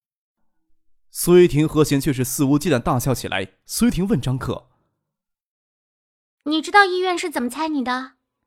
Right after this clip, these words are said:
Speaker 1: 能怎么猜我呀？”张克苦笑了一下，说道：“如此威风凛凛的仗势欺人的高干子弟，家里少说也得是中央级别领导吧？”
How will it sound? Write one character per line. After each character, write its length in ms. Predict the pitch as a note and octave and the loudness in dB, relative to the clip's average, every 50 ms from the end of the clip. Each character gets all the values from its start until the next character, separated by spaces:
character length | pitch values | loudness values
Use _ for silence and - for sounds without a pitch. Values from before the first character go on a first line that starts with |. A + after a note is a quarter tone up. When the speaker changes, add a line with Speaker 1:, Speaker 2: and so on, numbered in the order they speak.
| _ _ _ _ _ _ _ _ _ _ _ _ _ _ _ _ _ _ _ _ _ _ _ _ _ | _ _ _ _ _ _ _ _ _ _ _ _ _ _ _ _ _ _ _ _ _ _ _ _ _
Speaker 1:
能 160 | A#2+ D3 A3 | 2 2 2
怎 120 | - - - | 2 0 -4
么 80 | - | -4
猜 220 | A2+ - C3 C#3+ C#3 | -2 2 2 4 4
我 120 | A2 F#2+ | 4 2
呀？” 260 | E2+ - - - - _ _ _ _ _ _ _ _ _ _ _ _ _ _ _ _ _ _ _ _ _ _ _ _ _ _ - | 0 -2 -8 -14 -20 _ _ _ _ _ _ _ _ _ _ _ _ _ _ _ _ _ _ _ _ _ _ _ _ _ _ 0
张 180 | - G3+ A#3 | 2 2 4
克 140 | A3 A3+ F3+ | 4 4 2
苦 180 | - C#3 C3 B2 | 2 2 0 0
笑 140 | - E3+ | 2 2
了 80 | C3 A#2 | 0 0
一 60 | A#2 | 0
下， 320 | - - G2 F2 - - _ | 0 0 -2 -2 -2 -8 _
说 260 | _ - - - C3+ C3 | _ -14 -8 -4 -2 0
道 380 | - G2 D2+ - - _ _ _ _ _ _ _ _ _ _ _ _ _ _ _ _ _ _ _ _ _ _ _ _ _ _ | 0 0 -2 -4 -10 _ _ _ _ _ _ _ _ _ _ _ _ _ _ _ _ _ _ _ _ _ _ _ _ _ _
：“如 220 | - C#3 G3+ A#3+ A#3+ | 0 2 4 4 4
此 160 | - F#3 F3 | 4 2 4
威 200 | F3+ G#3 A3 G3+ | 4 6 4 4
风 160 | F#3 G#3+ G3+ | 4 4 4
凛 120 | F#3 F#3 | 4 4
凛 100 | F#3+ G3+ | 4 4
的 140 | G#3 G3+ F#3 | 4 2 2
仗 240 | - - F#3+ F3 D#3 | 2 2 2 2 4
势 120 | - D3+ | 2 2
欺 140 | C#3 - - | 0 0 0
人 80 | F#3+ F#3 | 0 0
的 60 | E3 | 4
高 180 | - F#3 G3 F#3+ | 6 6 6 8
干 160 | F3+ D3 C3 | 8 6 6
子 160 | A2+ A2+ G#2+ | 6 4 2
弟， 300 | G#2 C3 A#2 G2+ - - - _ _ _ _ | 4 4 2 2 0 -4 -10 _ _ _ _
家 160 | - B2+ C3 | 2 4 4
里 100 | C3+ B2+ | 4 4
少 180 | A#2+ B2+ A#2 A#2+ | 4 4 4 4
说 160 | C3+ C#3+ C#3+ | 4 4 4
也 120 | C#3+ D3 | 4 6
得 120 | C#3 B2+ B2 | 4 4 4
是 240 | A#2+ C3+ B2+ A2+ - - - - - | 4 4 2 2 2 -2 -12 -16 -2
中 140 | - C#3 D3 | 2 4 6
央 120 | D3+ D3 | 6 6
级 120 | C3+ D3 | 4 4
别 120 | C#3+ D3+ D3+ | 6 6 6
领 160 | C3+ C#3 D3+ | 6 6 6
导 200 | C#3+ A#2+ A2+ A2 | 6 6 6 6
吧？” 480 | A#2+ A#2+ A#2 A2 F#2+ F#2 - - _ | 6 6 6 6 4 0 -4 -10 _